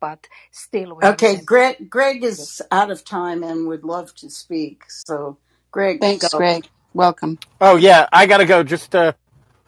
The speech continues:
Speaker 4: two quick points. Um, first of all, if you haven't already, do yourself a favor and pick up one of Barbara's books. They're really, her work is really, really eye-opening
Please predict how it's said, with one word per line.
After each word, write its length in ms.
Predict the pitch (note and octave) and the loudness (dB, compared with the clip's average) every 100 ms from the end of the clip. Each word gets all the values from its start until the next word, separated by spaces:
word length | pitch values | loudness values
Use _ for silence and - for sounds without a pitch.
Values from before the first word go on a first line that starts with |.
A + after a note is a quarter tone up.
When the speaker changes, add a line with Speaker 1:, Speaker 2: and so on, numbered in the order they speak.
| _ _ _ _ _ _ _ - | _ _ _ _ _ _ _ -8
Speaker 4:
two 160 | B3+ | -6
quick 320 | A#3 C#4 - | -2 -2 -4
points. 480 | - G#3 A#3 - - - | -2 0 0 -6 -16 -2
Um, 280 | E3 D3+ - | 0 0 -6
first 300 | - G#3 - | 0 0 2
of 80 | E3+ | 4
all, 260 | E3+ D3+ - _ | 4 4 -4 _
if 240 | D3 - | -8 -4
you 100 | D3+ | -4
haven't 220 | C#3+ F3 | 0 0
already, 300 | D#3+ D3+ C#3 | 2 0 -2
do 100 | A#2 | -6
yourself 340 | C#3 D3 - A2 | -8 -8 -8 -10
a 40 | |
favor 260 | - A#2+ G#2+ | -4 -4 -4
and 80 | F2+ | -8
pick 100 | G#2+ | -8
up 80 | |
one 80 | F#2+ | -8
of 60 | F2+ | -8
Barbara's 260 | F2+ E2 | -10 -10
books. 400 | D#2 F#2 D#2+ - _ _ - _ | -12 -12 -12 -18 _ _ -20 _
They're 140 | G#2 G2 | -8 -8
really, 680 | F2+ F#2+ C3 C3 A2 F2+ - | -10 -8 -4 -2 -4 -8 -8
her 160 | A#2 | -4
work 320 | A#2+ B2 A#2+ G#2 | 0 0 0 -4
is 120 | E2+ | -14
really, 380 | E2 A#2 G#2 F2+ | -10 -8 -8 -8
really 500 | G#2 G#2 F2 D#2+ _ _ _ | -6 -6 -6 -12 _ _ _
eye-opening 600 | F2 F2+ E2 D#2+ D#2+ D2 | -4 -4 -8 -12 -18 -20